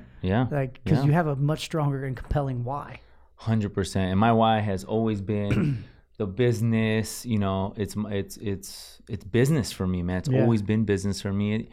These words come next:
Speaker 2: Right.
Speaker 1: It's always been about taking care of people, pushing everything I have on people,
Speaker 2: Right.
Speaker 1: someone like Hunter right here and everybody else that I've worked for and with. Um, and then my daughter comes in the picture and,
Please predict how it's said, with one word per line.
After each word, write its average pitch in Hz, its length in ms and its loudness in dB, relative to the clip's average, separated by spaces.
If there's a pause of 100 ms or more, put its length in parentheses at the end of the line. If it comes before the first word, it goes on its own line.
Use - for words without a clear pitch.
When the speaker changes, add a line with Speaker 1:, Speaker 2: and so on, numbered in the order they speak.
(100)
Speaker 2:
Right. 135 160 0
Speaker 1:
It's 113 140 0
always 113 220 6
been 107 140 4
about 101 240 4
taking 104 280 2
care 101 200 0
of 92 100 -2
people, 92 320 -2
pushing 113 560 2 (440)
everything 117 380 4
I 110 100 4
have 104 240 4
on 95 140 2
people, 92 440 -6
Speaker 2:
Right. 127 140 0
Speaker 1:
someone 98 300 -2
like 92 140 -2
Hunter 95 300 0
right 92 180 0
here 92 220 -2
and 95 160 -4
everybody 101 440 0
else 95 160 0
that 92 80 -2
I've 90 140 -2
worked 95 300 -2 (380)
for 101 400 2
and 92 160 0
with. 95 320 -2 (100)
Um, 90 560 0 (360)
and 104 120 2
then 110 120 6
my 107 120 6
daughter 107 300 8
comes 110 260 4
in 98 100 6
the 95 120 4
picture 101 540 2 (500)
and, 107 560 6